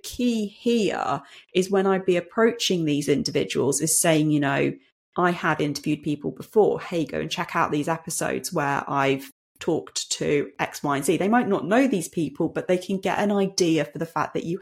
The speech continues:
have interviewed somebody before. And even though you're a stranger, they've sought, you know, they can, they can see that you've sought them out and that your podcast is legit and you're not just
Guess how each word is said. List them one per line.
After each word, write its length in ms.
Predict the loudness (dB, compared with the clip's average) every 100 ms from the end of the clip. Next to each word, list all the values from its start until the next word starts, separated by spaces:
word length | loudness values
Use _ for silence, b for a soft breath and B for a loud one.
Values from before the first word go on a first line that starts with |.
| -4
have 160 | -2
interviewed 460 | 0 -4 -4 -4 -2
somebody 380 | -4 -4 -6 -8
before. 520 | -10 _ 6 8 4 B B B
And 140 | 0
even 160 | 0 4
though 80 | 4
you're 220 | 4 4
a 40 |
stranger, 760 | 0 -2 0 2 2 2 2 2 B B B _ _ _ _ _ _ _ 2
they've 220 | 2 2
sought, 380 | 0 2 2 2
you 120 | 0
know, 220 | 0 0
they 180 | 0 0
can, 220 | 0 -2 2
they 100 | 0
can 160 | 2
see 220 | 2 2
that 100 | 0
you've 240 | -2 -6 -4
sought 260 | -2 -2
them 140 | -2 0
out 200 | 0 0
and 160 | 0
that 200 | 0 0
your 100 | -2
podcast 560 | -4 -6 -4 0 -2 -2
is 180 | -4 -4
legit 600 | -6 -4 0 0 0 0
and 220 | 0 2
you're 160 | 2 2
not 200 | 2 -2
just 220 | -6 -14